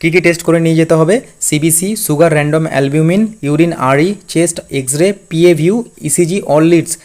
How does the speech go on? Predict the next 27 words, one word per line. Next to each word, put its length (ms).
আর 200
চোখের, 440
আহ, 100
সার্টিফিকেট 520
একটা 220
আনতে 260
হবে। 240
আহ, 420
এই 220
বিষয়টি 320
এখানে 180
কিন্তু 180
বলা 200
হয়েছে। 220
আর 120
চালান 320
কাটতে 280
হয়, 140
এটা 140
আপনারা 280
জানেন, 260
প্রত্যেকটা 400
ভিডিওতে 380
বারবার 300
করেই 220
বলেছি। 360
এখানে 440